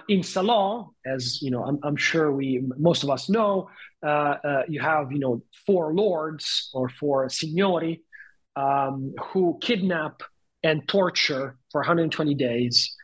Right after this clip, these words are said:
uh, young men and women, uh, uh, th-, taken from the countryside, um, uh, outside Bologna. Okay, and this happens in the last days of the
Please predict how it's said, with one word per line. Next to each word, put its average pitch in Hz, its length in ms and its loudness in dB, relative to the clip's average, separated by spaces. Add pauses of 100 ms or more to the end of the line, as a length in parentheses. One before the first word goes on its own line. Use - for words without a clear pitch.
(260)
uh, 123 340 2
young 156 540 0
men 165 320 0
and 147 160 -2
women, 127 560 2 (340)
uh, 123 520 2
uh, 131 140 0 (200)
th-, - 220 4
taken 165 400 2
from 135 420 0
the 127 100 -2
countryside, 123 800 0
um, 123 640 0
uh, 127 220 0
outside 135 340 0
Bologna. 143 380 2 (420)
Okay, 147 240 4 (400)
and 123 160 0
this 147 140 2
happens 139 380 0
in 120 100 0
the 120 80 2
last 113 320 0
days 113 340 2
of 107 240 -2
the 104 540 0